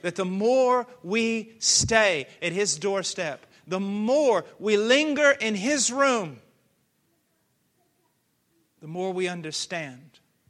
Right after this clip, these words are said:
about even hidden things. And things are brought to light and discernment is given.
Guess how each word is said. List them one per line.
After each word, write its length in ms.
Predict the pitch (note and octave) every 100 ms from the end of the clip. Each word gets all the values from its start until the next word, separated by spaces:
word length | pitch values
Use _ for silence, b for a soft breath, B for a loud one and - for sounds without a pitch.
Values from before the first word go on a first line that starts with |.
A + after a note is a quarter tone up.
| _ _ _ _ _ _ _ _ _ C#3
about 260 | E3+ E3
even 280 | F3+ E3+ E3
hidden 520 | D3 F3+ D#3 C#3+ C3+
things. 680 | - C#3+ C3 A#2 A#2 - - _ _ _ _ _ _ _ _
And 120 | D3+
things 380 | C3 F#3 F#3 E3+
are 140 | E3+ D3+
brought 420 | D3+ F3 E3 -
to 100 | D#3+
light 480 | D3+ D#3+ D3+ A#2 C#3+
and 120 | C3+
discernment 680 | C#3 - E3 D#3 C#3 B2+ B2+
is 160 | B2+
given. 360 | - C#3+ A#2+